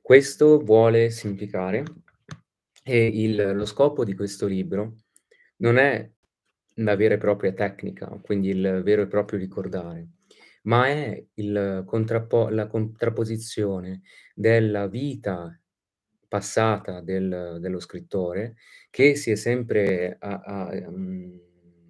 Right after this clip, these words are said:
che ha s-, che ha sempre passato la vita con gli ideali, soprattutto legati molto all'estetica. Ideali che sono, che arrivano dal E, dal Hege-, dal, ehm,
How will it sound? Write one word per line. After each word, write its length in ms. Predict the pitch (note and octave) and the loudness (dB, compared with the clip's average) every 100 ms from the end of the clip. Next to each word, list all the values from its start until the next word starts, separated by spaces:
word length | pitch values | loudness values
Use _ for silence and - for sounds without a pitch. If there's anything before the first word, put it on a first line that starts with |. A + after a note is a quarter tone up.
| _ | _
che 160 | - G#2 | -6 -4
ha 60 | G2 | -4
s-, 200 | - - | -6 -10
che 120 | - | -4
ha 80 | G2+ | -4
sempre 420 | - C3 - A2+ | 0 0 0 -2
passato 440 | G#2+ - A2 G#2+ | -4 -2 -2 0
la 120 | G#2 F#2 | -4 -4
vita 360 | A2 B2+ G#2+ | -4 -6 -8
con 180 | G#2+ G2 | -6 -4
gli 80 | F#2+ | -2
ideali, 560 | G2 G2+ A#2 A#2+ A#2 A#2 - - _ | 0 2 2 2 -4 -6 -16 -20 _
soprattutto 600 | - G2+ G2+ C3+ B2+ A#2+ | -8 -6 -4 -6 -2 0
legati 500 | G#2+ G#2 A2 A2+ G#2+ | 2 2 2 0 -4
molto 600 | G2+ F#2+ F#2+ - G#2 F#2+ | -2 -2 -4 0 0 0
all'estetica. 960 | G2+ F#2+ F#2 - F2 E2 - - - _ _ _ _ _ _ _ _ _ | -2 -2 -4 -6 -6 -6 -10 -20 -20 _ _ _ _ _ _ _ _ _
Ideali 520 | - G#2+ A2+ A2+ B2+ B2+ | -6 2 4 4 2 0
che 120 | A#2 | -4
sono, 720 | A2+ G2+ F#2+ F#2+ F#2+ F#2 - _ _ _ _ | -6 -4 -2 0 0 -4 -10 _ _ _ _
che 120 | - G#2 | 0 2
arrivano 1000 | G2 G#2 A2 A2+ A2 G#2+ G#2+ G#2 G2+ F#2+ | 2 0 0 2 0 0 0 -2 -4 -6
dal 680 | G2+ G2 G2 F#2+ F#2 F#2 - | -2 0 0 0 -2 -4 -2
E, 320 | G#2 A2 A2 | -2 -2 -2
dal 240 | G2+ G2 | -2 0
Hege-, 320 | F#2+ F#2+ G2 - | 0 -2 -4 -4
dal, 240 | F#2 F#2+ | -4 -2
ehm, 800 | F2+ - F2 E2 E2+ E2 E2 - | -4 -6 -10 -10 -12 -14 -16 -18